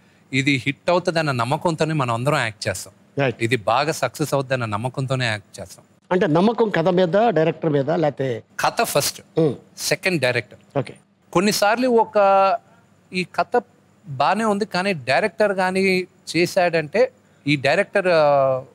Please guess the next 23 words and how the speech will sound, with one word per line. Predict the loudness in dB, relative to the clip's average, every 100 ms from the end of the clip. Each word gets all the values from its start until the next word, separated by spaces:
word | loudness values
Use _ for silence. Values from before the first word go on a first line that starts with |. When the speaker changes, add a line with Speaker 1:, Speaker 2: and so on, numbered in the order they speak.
| _ _ _ -4
Speaker 1:
he'll | 0 2
do | 2
the | 0
magic | -2 -2 -4 -6 _ _ _ _ -6
అన్న | -4 -2
నమ్మకం | 0 0 0 0
డైరెక్టర్స్ | 0 0 -2 -4 -4
పైన | -2
కూడా | -2 -2
ఉంటది. | -4 -10 -14 -16 -6 -2
I'm | -2
a |
director's | 0 0 0 0 0
actor. | 0 -2 -6 -14 _ _ _ -8
నేను | -2 2
చేసిన | 2 2 0 0
బిగ్గెస్ట్ | -2 -2 -2 -2 -2
మిస్టేక్ | -2 -2 -2 -4
నా | -6
కెరియర్లో | -4 -2 0 -2 -2 -4 -6 _ _ _ _ _ _ _ _ _
మంచి | -4 -4 -2 -2
డైరెక్టర్స్ని | 0 0 0 -4 -4 -4
ఎన్నుకోకపోవడం. | -2 -4 -4 -10 -14